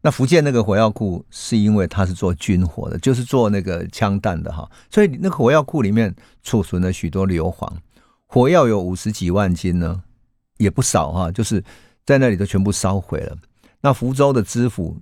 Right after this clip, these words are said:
他知道要赶快补齐那个，那个火药嘛，所以就派了那个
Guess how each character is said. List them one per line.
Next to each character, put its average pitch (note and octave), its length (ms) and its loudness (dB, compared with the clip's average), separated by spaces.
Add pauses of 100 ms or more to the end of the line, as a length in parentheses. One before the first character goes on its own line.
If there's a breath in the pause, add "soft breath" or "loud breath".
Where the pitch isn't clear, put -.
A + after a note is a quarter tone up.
他 A2+ 100 0
知 A2+ 140 0
道 A#2 80 4
要 G#2+ 80 2
赶 F2 120 -4
快 F#2+ 120 2
补 F2+ 180 -4
齐 D2+ 220 -6
那 E2+ 160 -2
个， E2 160 -4
那 E2+ 180 -4
个 E2 100 -8
火 C#2 240 -8
药 E2 200 -2
嘛， C#2+ 160 -8
所 B2 160 2
以 F#2+ 100 -2 (640 soft breath)
就 D3+ 100 4
派 C#3+ 400 2
了 F#2+ 220 2
那 F2+ 280 -2
个 E2+ 760 -6